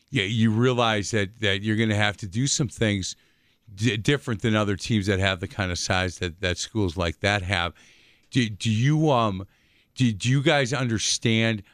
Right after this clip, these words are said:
how difficult, I guess you do 'cause you've been at it for a long time, but how difficult it is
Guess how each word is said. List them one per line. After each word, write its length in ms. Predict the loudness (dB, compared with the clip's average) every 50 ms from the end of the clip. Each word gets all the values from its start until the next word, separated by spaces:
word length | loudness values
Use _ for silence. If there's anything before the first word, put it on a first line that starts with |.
| _ -2
how 120 | -2 -2
difficult, 680 | -2 0 0 0 0 0 -4 -10 -4 0 0 0 0 0 -2
I 100 | -2 0
guess 300 | 0 0 -2 0 -2 -2
you 60 | -2
do 240 | 0 2 0 0 0
'cause 240 | 0 -2 0 0 0
you've 100 | -2 0
been 140 | 0 2
at 200 | 2 2 2 2 0
it 80 | 0
for 160 | -2 -6 -8 -6
a 40 |
long 220 | -4 -4 -4 -4 -4
time, 280 | -4 -2 -2 -2 0
but 120 | 0 0 0
how 140 | 2 0 0
difficult 520 | 0 0 -2 -2 -2 -10 -6 -6 -2 -2
it 100 | 0 2
is 240 | 4 2 2 0 -4